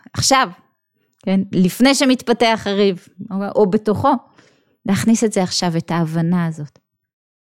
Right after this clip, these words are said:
את ה-, את ההתבוננות, ו-, ולרגע אחד,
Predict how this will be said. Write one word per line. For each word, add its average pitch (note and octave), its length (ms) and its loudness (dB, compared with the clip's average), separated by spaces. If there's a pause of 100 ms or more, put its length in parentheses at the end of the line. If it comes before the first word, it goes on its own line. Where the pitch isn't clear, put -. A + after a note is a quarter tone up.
(160)
את - 100 -6
ה-, E3+ 200 -2
את F#3 120 0
ההתבוננות, F#3 880 0
ו-, F3 180 0 (100)
ולרגע F#3+ 600 -2
אחד, B3 540 0